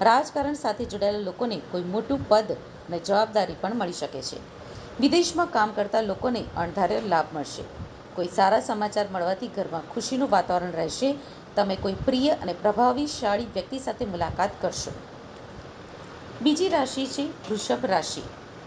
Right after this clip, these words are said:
પંચગ્રહી યોગ તમારા માટે ફાયદાકારક સાબિત થઈ શકે છે, કારણ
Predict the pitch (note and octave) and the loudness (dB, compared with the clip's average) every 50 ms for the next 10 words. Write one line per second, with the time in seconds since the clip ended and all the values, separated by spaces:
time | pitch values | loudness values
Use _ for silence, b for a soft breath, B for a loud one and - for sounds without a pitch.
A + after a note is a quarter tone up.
0 | - - - - - - - - - - - C#4 D4+ E4+ F4+ G4 D4+ C#4 C#4 B3 | -16 -16 -16 -16 -16 -16 -14 -14 -4 2 4 4 4 4 2 -2 -4 -2 -2 -2
1 | A3+ A#3 C4 A#3+ G3+ G#3 A#3+ C4 A3 F3 - - - - F3+ F#3 E3+ D#3+ E3+ E3+ | 0 0 -2 -2 0 0 0 0 0 -2 -6 -8 -4 -4 0 2 4 4 4 4
2 | F3+ F#3 G3+ G#3 G#3 - C4+ C#4 D4+ - - - - - - - - - - - | 2 2 0 0 0 0 -2 -2 -2 -4 -8 -12 -14 -14 -16 -18 -18 -18 -14 -2
3 | - C4+ A3+ G#3+ G3+ C4 C#4+ C#4+ B3 G#3+ G3 E3 - - - - G#3+ F3 - - | 2 2 4 4 4 0 0 2 0 0 0 -2 -4 -8 -4 -2 0 0 0 -2
4 | A3 - A3+ - A#3 F3 F3 - E3+ C#3+ - D#3+ C#3+ - - D3+ - - - - | -4 -6 -6 -4 -4 -4 -4 -4 -6 -6 -4 -6 -6 -8 -10 -10 -12 -12 -14 -8
5 | - - F#3+ E3+ E3 E3+ G3 A#3 | 0 2 4 4 4 4 0 -4